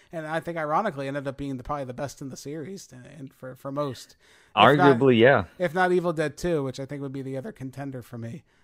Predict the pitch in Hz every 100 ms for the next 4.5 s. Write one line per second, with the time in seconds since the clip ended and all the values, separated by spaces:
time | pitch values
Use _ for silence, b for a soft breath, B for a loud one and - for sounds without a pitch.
0 | _ - 87 92 98 - 170 185 185 151
1 | 139 139 151 156 - 127 123 123 127 -
2 | 139 131 143 135 _ - 127 151 143 131
3 | 143 143 - 135 - 139 - 139 131 -
4 | 151 151 147 147